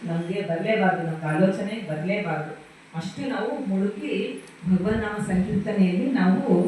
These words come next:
ಸಂಕೀರ್ತನೆಯನ್ನ ನಾವು ಮಾಡ್ಬೇಕು ಅಂತ ರಾಮಕೃಷ್ಣರು ಈ ಕಲಿಯುಗಕ್ಕೆ ಸೂಕ್ತವಾದದ್ದು ಇದು ಅಂತ. ತುಂಬಾ ಸುಲಭ ಮಾರ್ಗ ಅಲ್ವಾ? ನಾವು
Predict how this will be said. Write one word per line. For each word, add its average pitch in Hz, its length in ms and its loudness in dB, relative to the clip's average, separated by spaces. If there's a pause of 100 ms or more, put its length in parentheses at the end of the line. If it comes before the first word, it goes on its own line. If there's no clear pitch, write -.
ಸಂಕೀರ್ತನೆಯನ್ನ 196 1000 0
ನಾವು 220 240 -2
ಮಾಡ್ಬೇಕು 160 540 -2
ಅಂತ 160 260 -2
ರಾಮಕೃಷ್ಣರು 175 1040 -4 (280)
ಈ 220 100 -6
ಕಲಿಯುಗಕ್ಕೆ 208 1040 0
ಸೂಕ್ತವಾದದ್ದು 185 1000 -2
ಇದು 165 300 0
ಅಂತ. 156 180 -6
ತುಂಬಾ 196 360 -2
ಸುಲಭ 233 340 0
ಮಾರ್ಗ 208 300 0
ಅಲ್ವಾ? 190 600 2
ನಾವು 185 460 2